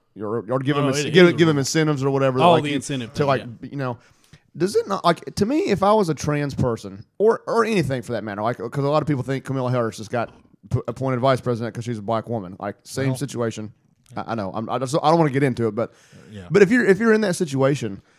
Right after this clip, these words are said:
Speaker 1: to me, that's a slap in the face.
Speaker 3: There's two
Speaker 1: It's like
Speaker 3: types of people.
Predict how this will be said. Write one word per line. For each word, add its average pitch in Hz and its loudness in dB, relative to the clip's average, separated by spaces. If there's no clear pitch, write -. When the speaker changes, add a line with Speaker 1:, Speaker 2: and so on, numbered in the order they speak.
Speaker 1:
to 202 2
me, 294 4
that's 381 2
a 147 -4
slap 165 2
in 123 -4
the 92 -8
face. - -6
Speaker 3:
There's 110 -4
two - 0
Speaker 1:
It's 117 4
like 117 8
Speaker 3:
types 127 2
of 127 2
people. 95 2